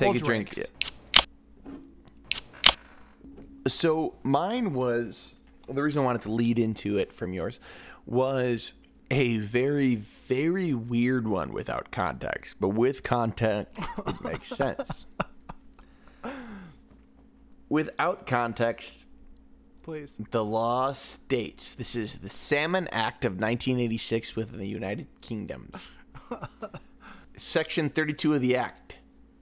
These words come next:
Speaker 1: is headed, "Handling salmon in suspicious circumstances," which basically means that it's illegal to handle a salmon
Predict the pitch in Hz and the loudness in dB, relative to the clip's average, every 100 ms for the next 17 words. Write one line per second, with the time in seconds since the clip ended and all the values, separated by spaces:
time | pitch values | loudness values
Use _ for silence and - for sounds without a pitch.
0 | - - - - - 123 - - 190 156 | -20 -20 -20 -20 -6 -6 -4 -2 -2 -2
1 | 90 - - - - - - - - - | -8 -12 -20 -20 -20 -20 -20 -20 -20 -4
2 | 135 151 160 175 185 190 196 190 - - | 0 0 2 2 2 2 0 -2 -8 -4
3 | - 185 160 117 117 113 - 110 117 113 | 0 2 2 2 2 -2 -4 -2 0 0
4 | 113 - 120 - - - - - - 151 | -2 -4 -4 -6 -10 -10 -10 -8 -2 -2
5 | - 90 - - - - 135 110 - - | -2 -6 -10 -10 -8 -2 -2 -2 -8 -12
6 | 80 62 - - - - - - - - | -14 -14 -14 -16 -16 -20 -20 -20 -20 -8
7 | - 131 - 151 151 165 147 123 123 120 | -2 0 2 0 0 0 4 4 2 2
8 | 117 117 123 117 123 127 127 127 110 131 | 0 0 0 2 4 2 2 0 2 0
9 | 117 110 113 110 107 - 135 117 85 90 | 2 2 2 0 -2 0 0 2 0 -2